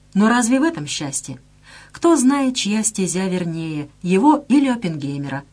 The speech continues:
Кто знает? Меж тем сорок постоялых дворов по обе стороны Гетманского тракта разносят по степям и селам славу банкирского дома. Корчмари и корчмарки знают в лицо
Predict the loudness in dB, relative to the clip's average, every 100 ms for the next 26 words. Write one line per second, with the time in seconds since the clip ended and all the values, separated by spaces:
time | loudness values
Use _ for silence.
0 | _ _ -10 0 2 4 2 0 -8 -20
1 | _ _ _ _ 2 2 2 0 2 2
2 | 2 2 0 -2 -6 -4 -4 -2 -2 -4
3 | -6 -4 -4 -6 -14 _ _ 0 2 4
4 | 0 -2 -2 0 -2 -2 -4 -4 -6 -6
5 | -8 -8 -4 -6 -6 -10 -10 -18 -20 -16
6 | -2 2 2 2 -2 -4 -6 -6 -4 -4
7 | -4 -4 -2 0 2 2 0 -4 -6 0
8 | 2 2 2 0 0 -2 -2 -2 -2 -4
9 | -6 -4 -4 -4 -6 -10 _ _ -20 -8
10 | 0 0 0 -2 0 0 -2 _ -2 0
11 | 0 0 0 0 0 -2 -8 -8 _ -4
12 | 2 4 4 0 -4 -2 -4 -4 -4 -4